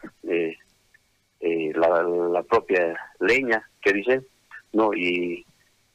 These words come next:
eh, son más, eh, hierbas que, eh, han ido colocando, ahorita no tengo en, en la mente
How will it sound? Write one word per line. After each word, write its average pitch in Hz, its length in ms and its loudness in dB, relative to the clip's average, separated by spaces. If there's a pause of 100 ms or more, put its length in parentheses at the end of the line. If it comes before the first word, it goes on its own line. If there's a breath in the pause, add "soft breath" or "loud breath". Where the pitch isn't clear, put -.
(200)
eh, - 200 -6 (800)
son 160 200 4
más, 143 260 4
eh, 101 340 0 (160)
hierbas 123 460 2
que, 92 200 0 (240)
eh, 101 340 -2
han 104 140 4
ido 113 180 0
colocando, 98 400 2
ahorita 98 240 0
no 95 100 0
tengo 104 280 2
en, 98 240 0
en 95 100 -2
la 98 100 2
mente 95 560 0